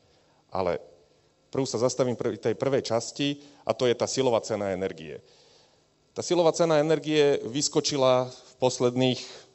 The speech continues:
mesiacoch, ale až, e, týždňoch, predovšetkým, e, z niekoľkých všeobecne známych dôvodov.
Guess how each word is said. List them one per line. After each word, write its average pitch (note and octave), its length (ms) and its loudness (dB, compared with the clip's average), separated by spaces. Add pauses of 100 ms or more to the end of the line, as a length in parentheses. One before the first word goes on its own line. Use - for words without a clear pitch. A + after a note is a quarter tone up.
(180)
mesiacoch, A#2 720 2
ale G#2 160 2
až, - 400 -6
e, G2+ 240 -2 (420)
týždňoch, C3 720 0 (480)
predovšetkým, E3+ 720 4
e, C3 60 0 (340)
z G#2 120 -8 (120)
niekoľkých A#2+ 640 0 (340)
všeobecne A2 400 -2
známych G#2 400 -2
dôvodov. A2 640 0